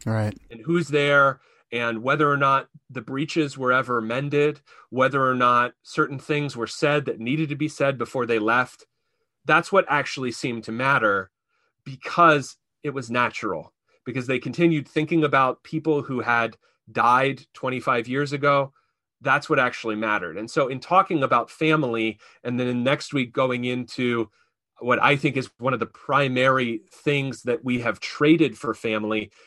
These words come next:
Speaker 2: but also that inhibits family and family formation, which is money. In talking about family, we're really talking about really all that's gonna matter to hardly anybody at the end of the day,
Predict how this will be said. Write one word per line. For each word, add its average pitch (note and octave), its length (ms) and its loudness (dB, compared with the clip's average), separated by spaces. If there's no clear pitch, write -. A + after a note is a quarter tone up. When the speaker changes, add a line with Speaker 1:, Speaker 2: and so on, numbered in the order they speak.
Speaker 2:
but B2 120 2
also B2+ 300 0
that B2 180 2
inhibits B2 560 -2
family A2+ 460 -2
and G#2+ 100 -6
family A2 300 -4
formation, A2 520 -6
which G#2 140 -6
is G2 140 -14
money. A2 440 -4
In B2+ 100 -8
talking E3+ 400 0
about B2 240 2
family, B2 640 -2
we're C3+ 120 -6
really D#3 260 4
talking D3+ 460 -2
about A2+ 400 0
really D3+ 300 4
all D3 240 4
that's C3+ 200 -4
gonna C3 180 0
matter B2 320 2
to A#2 120 -10
hardly B2 400 -2
anybody A2 540 0
at A2 160 -4
the A2+ 140 -2
end G#2+ 140 -2
of F#2+ 120 -14
the F#2+ 80 -12
day, F2+ 380 -8